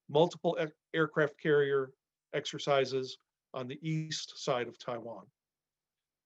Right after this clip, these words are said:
Uh, next slide, please. Now,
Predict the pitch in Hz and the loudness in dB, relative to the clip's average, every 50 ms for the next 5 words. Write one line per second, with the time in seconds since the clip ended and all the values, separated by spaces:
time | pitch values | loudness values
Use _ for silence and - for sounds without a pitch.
0 | _ - 120 120 120 139 _ _ _ _ _ _ _ - 143 139 - - 147 131 | _ -8 -8 -8 -8 -10 _ _ _ _ _ _ _ -6 -4 -4 -2 -2 -2 -2
1 | 120 - 120 110 101 - - - _ _ _ _ _ _ _ _ _ _ _ _ | -2 -4 -8 -14 -14 -14 -18 -20 _ _ _ _ _ _ _ _ _ _ _ _
2 | _ _ _ _ _ _ _ _ _ _ _ _ _ _ _ _ _ _ _ _ | _ _ _ _ _ _ _ _ _ _ _ _ _ _ _ _ _ _ _ _
3 | _ _ _ _ _ _ _ _ _ _ _ _ _ _ _ _ _ _ _ _ | _ _ _ _ _ _ _ _ _ _ _ _ _ _ _ _ _ _ _ _
4 | _ _ _ _ _ _ _ _ _ _ _ _ _ _ _ _ _ _ _ _ | _ _ _ _ _ _ _ _ _ _ _ _ _ _ _ _ _ _ _ _
5 | _ - 165 151 151 151 143 143 | _ 0 4 6 6 6 4 2